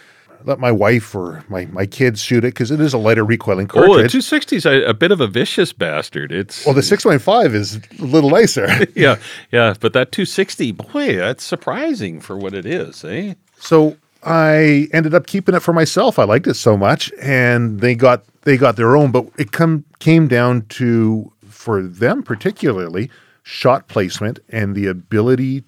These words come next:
Speaker 1: to manage that recoil and feel comfortable shooting that firearm. My, my daughter, she's gonna be fourteen in a couple of months here, and she fired about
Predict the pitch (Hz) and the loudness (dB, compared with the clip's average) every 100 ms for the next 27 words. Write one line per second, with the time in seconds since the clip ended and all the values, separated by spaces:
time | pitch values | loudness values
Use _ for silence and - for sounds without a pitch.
0 | _ - 110 98 95 101 110 139 147 - | _ -10 -6 -6 -6 -2 -2 -2 -4 -6
1 | 139 156 113 110 107 107 92 92 95 92 | -6 -4 -2 -2 -2 -2 0 -2 -6 -10
2 | - 101 87 - - 165 180 - 104 90 | -6 -6 -8 -12 -4 -2 -2 -4 -2 -2
3 | 107 - - _ _ _ _ - - 214 | -6 -10 -20 _ _ _ _ -20 -8 0
4 | 208 117 87 92 - 101 90 82 82 - | 2 2 0 -6 0 2 2 -2 -10 -10
5 | 113 110 110 107 107 _ 110 107 104 113 | -2 0 0 -2 -10 _ -6 -6 -4 -4
6 | 214 110 104 92 104 95 95 92 - 131 | -4 -6 -8 -6 -4 -4 -6 -8 -6 -6
7 | 117 - 113 107 107 87 - - - _ | -6 -6 -4 -2 -2 -4 -10 -20 -20 _
8 | _ _ _ _ - 101 98 92 185 - | _ _ _ _ -4 -4 -2 0 0 0
9 | 117 95 147 131 - 120 107 104 104 101 | -2 -2 -2 -8 -10 -6 -2 0 0 -2
10 | 110 - 107 107 101 101 | -6 0 2 4 2 0